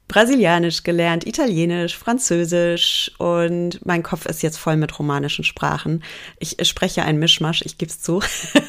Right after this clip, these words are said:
Das ist nicht perfekt, aber ich, äh, mir geht's auch nicht ums perfekte Sprachensprechen, sondern mir geht's darum, mich mit anderen Menschen verbinden zu können,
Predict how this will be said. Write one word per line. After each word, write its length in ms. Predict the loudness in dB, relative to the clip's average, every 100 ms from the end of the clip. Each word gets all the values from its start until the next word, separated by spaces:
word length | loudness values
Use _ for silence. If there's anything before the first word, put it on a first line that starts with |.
| 4 6 2 2 -6 -4
Das 140 | 2 4
ist 160 | 6
nicht 180 | 4 6
perfekt, 480 | 4 4 2 0 -6 -12 -8 -2
aber 280 | 2 6 6
ich, 160 | 4 4
äh, 220 | 4 4
mir 180 | 2 4
geht's 180 | 4
auch 120 | 2 2
nicht 120 | 0
ums 180 | -2 -2
perfekte 720 | -2 -2 0 2 2 0 -6
Sprachensprechen, 1300 | -4 0 0 0 -2 -4 -8 -8 -4 0 0 0 0
sondern 260 | 2 2
mir 100 | 0
geht's 260 | -2 -4 -2
darum, 420 | 0 0 0 -4 -6 -18 -20 -4
mich 220 | 2 4
mit 160 | 4 2
anderen 580 | 2 4 4 2 0 -6 _ _ _ _ _ _ _ _
Menschen 480 | 2 4 6 4 2
verbinden 440 | 0 4 4 2
zu 180 | -2 -2
können, 720 | -2 -2 0 0 0 -2 -4